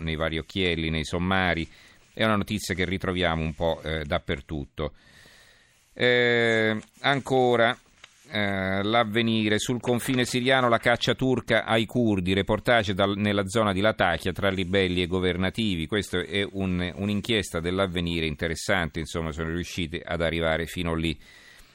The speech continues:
L'apertura del Sole ventiquattro Ore: "Banche euro, aperture per l'Italia, Piazza Affari frena meno uno virgola cinque per cento coi titoli bancari, petrolio volatile", e poi l'Ocse rivede le stime di crescita per l'Italia, un per cento nel duemilasedici e non uno virgola quattro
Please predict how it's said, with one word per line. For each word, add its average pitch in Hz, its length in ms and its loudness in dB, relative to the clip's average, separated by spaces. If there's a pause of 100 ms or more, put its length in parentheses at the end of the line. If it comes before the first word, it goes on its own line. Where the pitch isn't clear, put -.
(120)
L'apertura 127 500 2
del 120 100 4
Sole 123 220 2
ventiquattro 117 540 0
Ore: 101 140 2
"Banche 113 640 2
euro, 107 340 2
aperture 104 800 0
per 98 200 0
l'Italia, 87 720 0
Piazza 101 380 0
Affari 98 340 0
frena 101 340 0
meno 87 200 0
uno 101 180 0
virgola 90 260 0
cinque 95 300 -4
per 87 140 -2
cento 98 300 -2
coi 85 120 -2
titoli 95 320 -2
bancari, 104 520 0
petrolio 90 480 -2
volatile", 85 600 0
e 104 40 0
poi 92 220 0
l'Ocse 90 380 -2
rivede 82 320 -4
le 78 80 -2
stime 101 260 -4
di 110 120 -4
crescita - 480 -6
per 85 160 -6
l'Italia, 82 480 -2
un 104 180 -2
per 87 180 -2
cento 87 380 -2
nel 78 160 -4
duemilasedici 92 720 -4
e 95 40 -2
non 78 420 -2
uno 87 340 -4
virgola 82 440 -4
quattro 76 520 -4